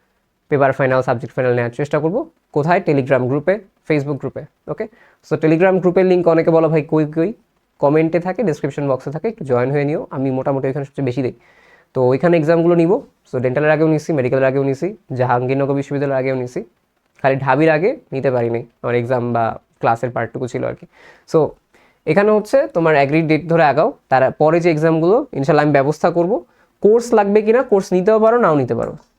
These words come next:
কার জন্য নিবা, কার জন্য নিবা না। যদি মনে হয়, "ভাই, আমাকে কেউ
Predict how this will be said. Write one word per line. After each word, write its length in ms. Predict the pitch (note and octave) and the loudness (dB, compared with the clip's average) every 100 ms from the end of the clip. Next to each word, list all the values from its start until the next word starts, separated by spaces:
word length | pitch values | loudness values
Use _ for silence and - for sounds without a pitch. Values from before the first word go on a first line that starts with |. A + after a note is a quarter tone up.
| _ | _
কার 180 | D#3+ D#3 | 0 2
জন্য 180 | E3 F#3+ | 2 2
নিবা, 260 | F3+ G3 | 2 2
কার 160 | G3 C#3 | 2 0
জন্য 120 | C3+ | 0
নিবা 240 | C3+ C3+ A2+ | 0 0 -2
না। 140 | A#2 _ _ _ | -6 _ _ _
যদি 120 | D3+ F3+ | 0 2
মনে 180 | G3 | 2
হয়, 140 | G#3+ G#3+ | 2 0
"ভাই, 300 | D3+ E3 F#3 | 0 0 2
আমাকে 240 | E3 E3+ | 2 0
কেউ 320 | F3 F#3+ B3+ | 0 0 0